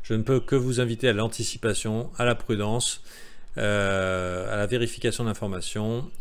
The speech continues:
et à ne pas, euh, et à essayer de plutôt chercher des,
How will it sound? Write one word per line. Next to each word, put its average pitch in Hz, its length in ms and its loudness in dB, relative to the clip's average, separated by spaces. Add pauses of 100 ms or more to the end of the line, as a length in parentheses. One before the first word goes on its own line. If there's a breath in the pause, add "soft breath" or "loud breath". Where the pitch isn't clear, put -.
et 117 160 2
à 107 80 4
ne 98 140 0
pas, 120 440 2
euh, 90 500 -2 (1200)
et 98 160 -2
à 95 160 0
essayer 117 320 2
de 107 100 2
plutôt 113 380 0
chercher 117 400 0
des, 92 500 0